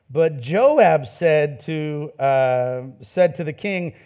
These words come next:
"May the Lord your God add to the people a hundred times as many as they are, while,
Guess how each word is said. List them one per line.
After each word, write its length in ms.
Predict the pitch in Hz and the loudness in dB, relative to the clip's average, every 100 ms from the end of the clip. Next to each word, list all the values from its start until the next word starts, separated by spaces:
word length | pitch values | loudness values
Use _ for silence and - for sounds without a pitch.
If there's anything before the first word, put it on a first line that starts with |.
| _ _ | _ _
"May 240 | - 180 196 | -8 -4 -2
the 160 | 175 | 0
Lord 400 | 170 160 226 285 | 0 2 4 2
your 160 | 294 262 | 0 -4
God 360 | 160 196 208 202 | 0 2 4 2
add 440 | - 180 294 311 | 0 0 0 -2
to 80 | 208 | -4
the 80 | 165 | -6
people 400 | - 226 185 202 | -6 -6 0 2
a 60 | |
hundred 260 | 196 254 233 | 2 0 0
times 320 | 214 262 247 | -2 -2 -6
as 120 | 175 | -8
many 180 | 202 202 | -6 -6
as 100 | 196 | -4
they 160 | 160 185 | -2 2
are, 180 | 247 | 4
while, 400 | 233 190 180 170 | 4 4 2 0